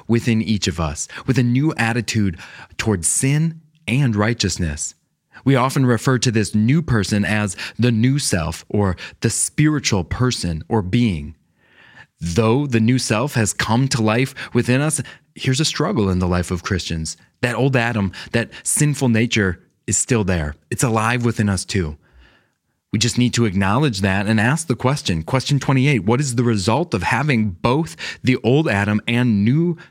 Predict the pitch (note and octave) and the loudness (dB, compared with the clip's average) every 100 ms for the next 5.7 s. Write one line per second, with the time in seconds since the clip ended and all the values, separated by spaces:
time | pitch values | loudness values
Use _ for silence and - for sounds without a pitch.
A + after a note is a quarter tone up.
0 | - - - E3+ F#2+ F2+ - _ _ _ | -8 -2 0 0 -2 -4 -8 _ _ _
1 | A#2+ B2+ E3 D#3+ F#2 - - - A#2 A#2+ | -2 2 2 2 0 -2 -8 -8 -2 0
2 | A2 B2 C3+ C3+ B2 A#2 G#2+ F#2 D#2 E2 | 2 2 0 2 2 2 0 0 -2 -8
3 | _ _ _ _ _ _ _ _ _ - | _ _ _ _ _ _ _ _ _ -2
4 | B2+ A#2+ A#2 A#2+ G2+ F#2+ F#2 F#2 F2 G2+ | 2 2 2 0 0 0 0 0 0 -2
5 | - F#2 F#2 - E2+ D#2 | 0 -2 -2 -2 -4 -6